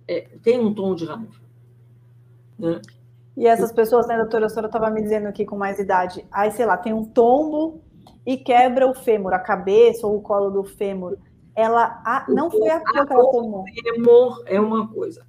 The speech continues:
Speaker 1: a cabeça do fêmur é outro, outra questão.
Speaker 2: Isso,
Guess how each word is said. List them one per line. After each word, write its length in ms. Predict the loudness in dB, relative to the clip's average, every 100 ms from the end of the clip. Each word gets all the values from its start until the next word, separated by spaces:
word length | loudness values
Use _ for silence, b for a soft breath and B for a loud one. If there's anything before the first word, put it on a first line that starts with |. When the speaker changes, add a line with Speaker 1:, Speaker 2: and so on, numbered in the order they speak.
| -10
Speaker 1:
a 100 | -10
cabeça 960 | -8 -4 -4 -4 -8 -2 0 -2 -4
do 140 | -6 -6
fêmur 500 | -4 -4 -2 -4 -4
é 100 | -4
outro, 360 | 0 -2 -4 -16 -18
outra 260 | -8 -8 -6
questão. 400 | -10 -10 -16 -20 _ _ _ _ _ _ _ _ _
Speaker 2:
Isso, 200 | -10 -2